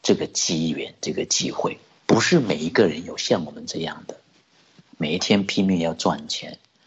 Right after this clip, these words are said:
还有处理这个杂物种种的。老的时候要上班，你看那个新加坡，你看到那个餐厅，到机场，到一些那个公共人-，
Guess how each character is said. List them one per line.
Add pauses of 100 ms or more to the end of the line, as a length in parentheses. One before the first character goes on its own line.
(180)
还
有
处
理
这
个
杂
物
种
种 (120)
的。 (840)
老
的
时
候
要
上
班， (300)
你
看
那
个
新
加
坡， (760)
你
看
到
那
个
餐
厅， (420)
到
机
场， (360)
到
一
些
那
个
公
共
人-，